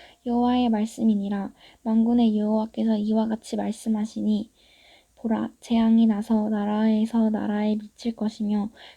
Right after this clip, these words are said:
큰 바람이 땅끝에서 일어날 것이라.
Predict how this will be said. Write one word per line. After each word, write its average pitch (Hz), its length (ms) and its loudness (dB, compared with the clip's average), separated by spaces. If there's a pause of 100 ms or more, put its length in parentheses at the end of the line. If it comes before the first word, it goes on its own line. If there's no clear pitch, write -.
큰 285 280 -2
바람이 214 460 0
땅끝에서 240 640 -2
일어날 208 420 -2
것이라. 202 520 -8